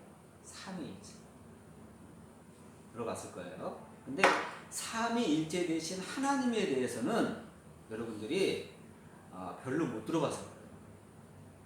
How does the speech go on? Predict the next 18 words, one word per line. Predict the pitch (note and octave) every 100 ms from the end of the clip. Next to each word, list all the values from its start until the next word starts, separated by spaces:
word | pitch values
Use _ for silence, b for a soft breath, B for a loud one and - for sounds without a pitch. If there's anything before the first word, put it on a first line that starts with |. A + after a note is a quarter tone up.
| - - G#2
아, | G#2 G#2+
제가, | B2+ B2 A#2+ B2 D3 G#2 - - - - -
어, | G#2+ G#2
다른 | G#2 A#2+ C#3 C3+
교회 | C3+ C3+
이렇게 | B2+ A#2 B2+ A#2+ A#2+ A#2
유튜브를 | A#2+ B2+ C3+ B2 B2 A#2 A2+ A#2 A#2
좀 | A2+
찾아봐도, | - - F3+ G2+ G2+ G#3 D3 - - - - - - - -
어, | G#2 A2
다른 | B2 D#3+ F3+ D#3+
은혜로운 | F#3 F#3 F3+
말씀은 | E3 D#3+ F3+ F3+ G#2+
많아요. | - - G#3+ - -
다른 | C3+ C4
주제. | - - G#2 G3+ B3+ D4+ - - - -
아, | G#2 G2+
그런데 | - C#3+ C#3 G#3 - -